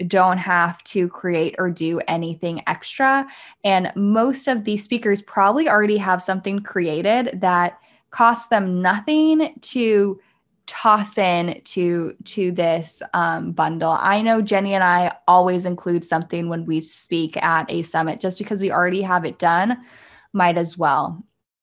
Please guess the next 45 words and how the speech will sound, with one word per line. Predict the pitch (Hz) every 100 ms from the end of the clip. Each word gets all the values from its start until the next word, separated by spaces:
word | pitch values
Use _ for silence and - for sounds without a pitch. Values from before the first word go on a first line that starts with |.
| -
Um, | 196 185 170 156 180 - _ _ _ _ _ _ _
the | 226 254 -
other | 247 311
reason | 320 233 208 208 196
is | 214 208 196 233
it | 226
makes | 214 226 294 392 - -
the | 285
summit | 285 226 208 214
V | 196 196
I | 190
P | 196 208
All | 175 185
Access | 185 180 190 -
Pass, | - 160 185 302 - _ _ _ _ _ _ _
or, | 185 202
like, | 196 196
the | 196
summit | - 180 185
in | 185 185
general, | 170 170 208
just | 247 269 269 _
easier | 208 220 277 381
for | 381
the | 339 254
speaker | - 208 208 208
to | 214
promote, | - 190 175 165 277 320 - - - -
because | 247 254
if | 226
they | 220
have | 220 208
a | 185 - - - -
product | 214 302 381 254 214 -
in | 185 175
it, | 175 -
it's | 202 - - _ _
basically | 262 277 302 302 277 269
like, | 233 208 202
you |
know, | 196 185
you've | 180 180 202 190
wanted | 202 202 196
to | -
get | 180 185 180 180